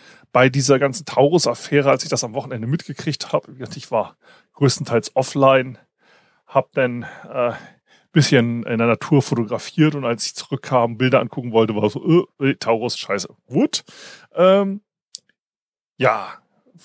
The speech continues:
ordnen wir es doch mal ein. Mein Bauchgefühl war, das ist ein etwas merkwürdiger Leak. Das ist ein bisschen,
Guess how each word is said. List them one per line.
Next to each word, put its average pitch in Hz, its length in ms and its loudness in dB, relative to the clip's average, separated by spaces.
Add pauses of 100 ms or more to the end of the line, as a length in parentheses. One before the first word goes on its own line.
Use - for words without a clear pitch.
(140)
ordnen 214 300 4
wir 208 40 -2
es 190 100 0
doch 139 120 -2
mal 131 140 -4
ein. 95 160 -14
Mein 120 120 -8
Bauchgefühl 202 640 0
war, 131 300 4 (220)
das 131 140 -12
ist 208 140 -2
ein 190 80 -4
etwas 160 360 0
merkwürdiger 113 540 0
Leak. - 360 -20 (160)
Das - 160 -10
ist 196 160 -2
ein 220 100 0
bisschen, 220 560 2